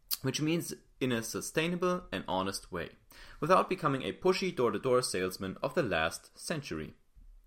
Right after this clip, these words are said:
If you don't believe selling is part of your job,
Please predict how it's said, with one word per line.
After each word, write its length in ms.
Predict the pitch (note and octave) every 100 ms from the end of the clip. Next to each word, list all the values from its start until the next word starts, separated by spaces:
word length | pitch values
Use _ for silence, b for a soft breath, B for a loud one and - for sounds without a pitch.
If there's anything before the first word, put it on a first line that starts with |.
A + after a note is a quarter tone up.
| _ B B B B
If 100 | -
you 80 | F#3
don't 260 | G#3 A3+ A3+
believe 300 | E3+ E3 D3+
selling 400 | - A#2+ C#3 C3
is 140 | -
part 200 | - G#2
of 140 | G2 F#2
your 80 |
job, 460 | E2+ B2 B2+ A#2+ -